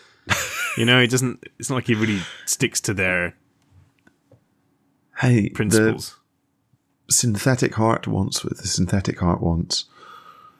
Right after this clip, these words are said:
Speaker 1: Yeah, sure. It's
Speaker 2: Vision
Speaker 1: the heart that's doing the thinking there.
Speaker 2: <sighs>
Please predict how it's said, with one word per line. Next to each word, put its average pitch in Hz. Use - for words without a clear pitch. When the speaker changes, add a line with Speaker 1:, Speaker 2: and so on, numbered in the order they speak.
Speaker 1:
Yeah, 82
sure. 82
It's 90
Speaker 2:
Vision 131
Speaker 1:
the 110
heart 107
that's 98
doing 87
the 85
thinking 87
there. 87
Speaker 2:
<sighs> -